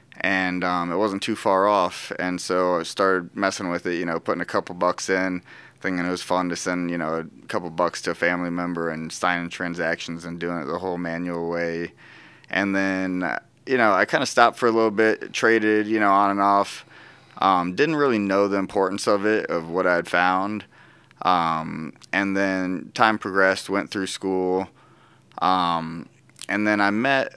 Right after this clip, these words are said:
a family friend who happened to own a volatility fund in the fiat world. And we had just had dinner, uh, and a conversation, and, uh, it turned out,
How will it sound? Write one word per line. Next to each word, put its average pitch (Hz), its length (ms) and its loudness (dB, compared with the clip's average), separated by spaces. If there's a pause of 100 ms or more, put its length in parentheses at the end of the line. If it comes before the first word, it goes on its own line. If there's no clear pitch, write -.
(100)
a 98 200 4
family 110 360 0
friend 113 520 -2
who 101 400 0
happened 98 420 0
to 90 80 2
own 95 360 0
a 85 120 -2
volatility 95 580 0
fund 92 300 -2
in 85 120 -4
the 87 40 -6
fiat 113 400 0
world. 87 400 -4 (540)
And 95 240 0
we 95 80 2
had 92 80 0
just 95 320 -4
had 95 260 2
dinner, 95 480 0
uh, 87 380 2
and 87 160 -2
a - 20 -6
conversation, 95 920 0
and, 87 640 -4 (540)
uh, 87 200 4
it - 80 -4
turned 101 260 2
out, 95 380 4